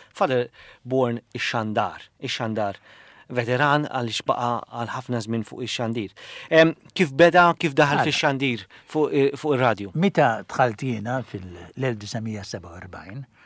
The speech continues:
Speaker 2: Father Bourne kien ta' diġà qiegħed hemmhekk, però kien jagħmel biss programm għat-tfal li kien jikteb hu stess bl-Ingliż. U kien jagħmlu ma' ċertu Missus Melita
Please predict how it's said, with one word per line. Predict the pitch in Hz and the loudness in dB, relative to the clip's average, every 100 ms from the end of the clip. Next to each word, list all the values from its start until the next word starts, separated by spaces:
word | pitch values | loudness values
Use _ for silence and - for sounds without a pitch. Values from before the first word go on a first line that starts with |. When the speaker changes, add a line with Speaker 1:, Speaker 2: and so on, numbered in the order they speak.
| - - - _ - | -20 -20 -20 _ -2
Speaker 2:
Father | 247 190 | 2 2
Bourne | 127 120 139 | 2 0 -2
kien | 131 156 139 | -4 -4 -2
ta' | 202 185 - - - | 2 0 0 -12 -14
diġà | 147 185 | -4 -2
qiegħed | 139 123 135 | 0 -2 -4
hemmhekk, | 117 113 92 - - | -6 -8 -12 -20 -8
però | 196 226 | -4 -4
kien | 196 208 | -2 0
jagħmel | 214 139 | 2 0
biss | 110 87 - - - _ _ _ _ _ _ _ | -2 -8 -8 -12 -14 _ _ _ _ _ _ _
programm | 240 240 151 131 139 | -2 2 4 2 2
għat-tfal | 131 - - 113 - - _ _ - | -4 -6 -10 -10 -10 -20 _ _ -12
li | 135 | -8
kien | 143 147 | -4 -4
jikteb | 156 - 143 | -4 -4 -4
hu | 143 | -4
stess | - 135 - - - | -6 -6 -6 -12 -14
bl-Ingliż. | 120 147 135 143 98 - - - _ _ - _ - - - _ | -6 -4 -2 -4 -6 -12 -18 -20 _ _ -20 _ -20 -20 -20 _
U | 165 165 156 - | 0 2 0 -2
kien | 240 | 0
jagħmlu | 170 120 104 104 113 | 4 2 0 -8 -8
ma' | 135 143 | -4 -2
ċertu | 185 185 160 170 160 - _ _ _ _ _ _ _ | 0 -2 0 -2 -2 -6 _ _ _ _ _ _ _
Missus | 139 165 - 165 147 - | -2 -2 2 2 2 -6
Melita | 135 151 135 127 - 123 | -4 -2 -2 -4 -4 -4